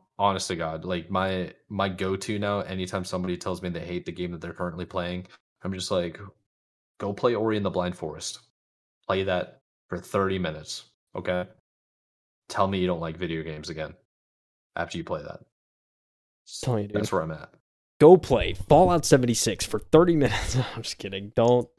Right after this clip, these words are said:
Speaker 2: I mean, you
Speaker 1: <laughs> Don't
Speaker 2: know, if
Speaker 1: do
Speaker 2: you
Speaker 1: that.
Speaker 2: like R P Gs,
Speaker 1: Uh,
Speaker 2: maybe, but I don't know.
Speaker 1: uh, no, no, no, no, no, no.
Speaker 2: Uh,
Speaker 1: Start 'em off small, man.
Speaker 2: <laughs>
Speaker 1: <laughs> Start 'em off small.
Speaker 2: True. Play It Takes Two for thirty minutes with a loved one and tell me. <laughs> You know?
Speaker 1: That's a good point, yeah. That's a good point.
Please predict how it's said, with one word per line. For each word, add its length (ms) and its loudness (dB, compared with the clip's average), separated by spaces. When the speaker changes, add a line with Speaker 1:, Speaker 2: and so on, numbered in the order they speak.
Speaker 2:
I 40 0
mean, 260 2
you 40 4
Speaker 1:
<laughs> 0 -
Don't 120 6
Speaker 2:
know, 60 2
if 40 0
Speaker 1:
do 60 2
Speaker 2:
you 60 4
Speaker 1:
that. 60 4
Speaker 2:
like 120 4
R 120 6
P 100 0
Gs, 260 0
Speaker 1:
Uh, 120 4
Speaker 2:
maybe, 340 0
but 120 -6
I 140 -4
don't 360 -8
know. 60 -10
Speaker 1:
uh, 300 -4
no, 240 -4
no, 0 -
no, 360 -6
no, 0 -
no, 140 -2
no. 240 -2
Speaker 2:
Uh, 40 -6
Speaker 1:
Start 280 0
'em 60 -2
off 120 -2
small, 280 0
man. 360 -2
Speaker 2:
<laughs> 160 2
Speaker 1:
<laughs> 160 -4
Start 260 2
'em 120 8
off 100 4
small. 380 -8
Speaker 2:
True. 300 2
Play 240 10
It 100 10
Takes 240 4
Two 220 6
for 140 2
thirty 400 8
minutes 420 2
with 140 8
a 60 12
loved 320 10
one 340 -2
and 180 0
tell 340 6
me. 200 -4
<laughs> 280 2
You 120 4
know? 160 8
Speaker 1:
That's 140 0
a 20 -6
good 160 -4
point, 180 -4
yeah. 140 -8
That's 120 -14
a 20 -10
good 100 -8
point. 260 -8